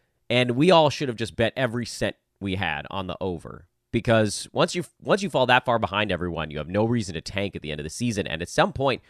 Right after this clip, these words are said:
you're gonna play other tanking teams, and you're gonna get gifted wins because it won't matter.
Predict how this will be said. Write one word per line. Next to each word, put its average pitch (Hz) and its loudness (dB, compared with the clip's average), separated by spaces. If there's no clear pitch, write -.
you're 98 -6
gonna 90 -4
play 170 4
other 101 4
tanking 87 -6
teams, 80 -8
and 101 -6
you're 110 -2
gonna 107 -2
get 76 -6
gifted 110 0
wins 92 -2
because 98 -2
it 92 -6
won't 87 -4
matter. 85 0